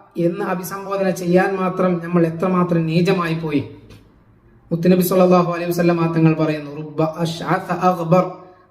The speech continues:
മദ്ഫൂഉൻ ബിൽ അബ്വാബ് ലൗ അഖ്സമ അലല്ലാഹി തആല ലാ ബറ." ഒരുപാട് പേരുണ്ട് വീട്ടിലേക്ക് കടന്നു വരുന്നു, അവരുടെ ശ-, വസ്ത്രവിധാനമോ അല്ലെങ്കിൽ അവരുടെ മുടിയൊക്കെ ജടകുത്തി നിൽക്കുന്നുണ്ടാകാം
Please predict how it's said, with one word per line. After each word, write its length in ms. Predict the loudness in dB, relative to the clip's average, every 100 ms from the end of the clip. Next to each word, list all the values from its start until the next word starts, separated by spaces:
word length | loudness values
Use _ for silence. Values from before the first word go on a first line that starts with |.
| 0
മദ്ഫൂഉൻ 540 | 2 0 -4 -4 0
ബിൽ 160 | 2 2
അബ്വാബ് 680 | 0 0 0 0 -2 -8
ലൗ 60 | -8
അഖ്സമ 480 | -8 -10 -2 0 2
അലല്ലാഹി 360 | 0 2 0
തആല 400 | 0 -4 -4 -2
ലാ 160 | -2 -4
ബറ." 280 | -2 -2 -2 -6 -18 -20 _ _ 2
ഒരുപാട് 520 | 4 4 2 0 0
പേരുണ്ട് 420 | -4 -4 -4 -2
വീട്ടിലേക്ക് 880 | -4 -2 -2 2 4 2 -2 -10 -12 -20 -20 _ _ 0
കടന്നു 260 | 0 2 4
വരുന്നു, 340 | 4 2 -6 -12 -12 -4
അവരുടെ 320 | 0 0 -2
ശ-, 500 | -6 -6 -6 -10 -8
വസ്ത്രവിധാനമോ 920 | -6 2 2 4 2 2 0 -4 -10 -16 -16 0
അല്ലെങ്കിൽ 380 | 2 2 4 4
അവരുടെ 520 | 2 0 -2 -4 -8 -20 -20 _ _ -2
മുടിയൊക്കെ 480 | 2 6 4 4 -2
ജടകുത്തി 460 | -4 -4 -6 -6
നിൽക്കുന്നുണ്ടാകാം 840 | -2 -2 -2 -2 0 2 0 -4